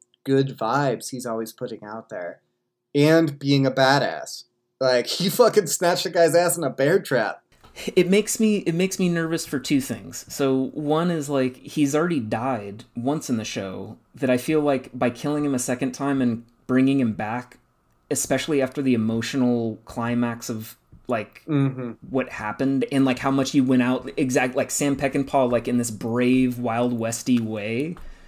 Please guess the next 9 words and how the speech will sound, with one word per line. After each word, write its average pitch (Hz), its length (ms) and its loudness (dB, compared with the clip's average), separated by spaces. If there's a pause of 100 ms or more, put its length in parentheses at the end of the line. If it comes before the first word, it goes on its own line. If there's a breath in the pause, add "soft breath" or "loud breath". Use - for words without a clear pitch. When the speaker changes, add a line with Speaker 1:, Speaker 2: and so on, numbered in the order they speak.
(460 soft breath)
Speaker 2:
uh, 135 140 2 (180)
um, 113 600 -2 (400)
I 131 140 -2
feel 143 280 0
like 135 360 -2 (240)
they 127 120 4
wouldn't 117 440 0
do 156 160 -2
that. 175 340 -2